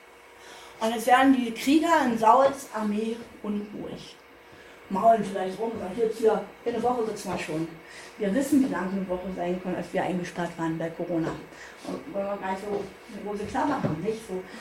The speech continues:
Aber da sind die, äh, wuschig geworden, weil ich vielleicht weg kann. Und da hat, ähm, Saul dann gesagt, "Okay, das war nicht meine Aufgabe, aber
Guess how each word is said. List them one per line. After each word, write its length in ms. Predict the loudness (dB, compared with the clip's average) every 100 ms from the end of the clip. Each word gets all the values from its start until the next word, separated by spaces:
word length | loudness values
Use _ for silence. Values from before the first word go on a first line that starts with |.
| -16 -4
Aber 180 | 0 2
da 80 |
sind 160 | 4 2
die, 100 | 4
äh, 600 | 0 -2 -14 -10 -4 -2
wuschig 400 | 0 2 2 0
geworden, 380 | 0 2 2 2
weil 140 | 2
ich 100 | 2
vielleicht 340 | 2 0 2 4
weg 200 | 4 2
kann. 200 | -4 -6 -8 -8 -12 -12
Und 80 | -4
da 60 | -2
hat, 160 | -2 -6 -16 -16 -16 -18 -20 -10
ähm, 220 | -6 -6 -8 -12
Saul 260 | -4 2 2
dann 100 | 2
gesagt, 180 | -4 -10
"Okay, 280 | -4 -2 -2 -8 -20 -20 -20 -20 -20 -20 -20 -12
das 120 | -8
war 100 | -4
nicht 120 | -4 -2
meine 260 | -4 -4
Aufgabe, 440 | -6 -6 -2 0 0
aber 300 | -2 -4